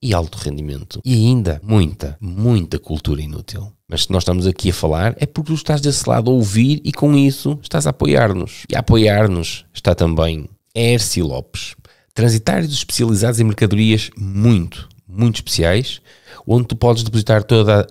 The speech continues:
a tua confiança. Quando pensares em mercadorias em qualquer parte do mundo, em qualquer altura,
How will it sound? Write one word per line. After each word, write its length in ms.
a 80
tua 320
confiança. 880
Quando 180
pensares 380
em 60
mercadorias 760
em 100
qualquer 400
parte 260
do 60
mundo, 500
em 100
qualquer 300
altura, 500